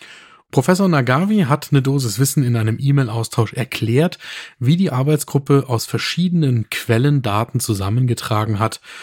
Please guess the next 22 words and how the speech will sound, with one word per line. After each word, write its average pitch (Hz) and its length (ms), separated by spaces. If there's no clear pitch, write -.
um 135 160
zu - 160
beurteilen, 107 840
wie 117 160
der 117 160
Unterschied 139 480
ist - 240
zwischen 117 420
Patientinnen 135 600
und 110 100
Patienten, 113 480
die 104 120
resistente 107 760
Bakterien 156 800
tragen 117 520
beziehungsweise 123 520
damit 110 380
infiziert 120 500
sind, 123 240
gegenüber 113 440
denjenigen, 104 680
die 104 300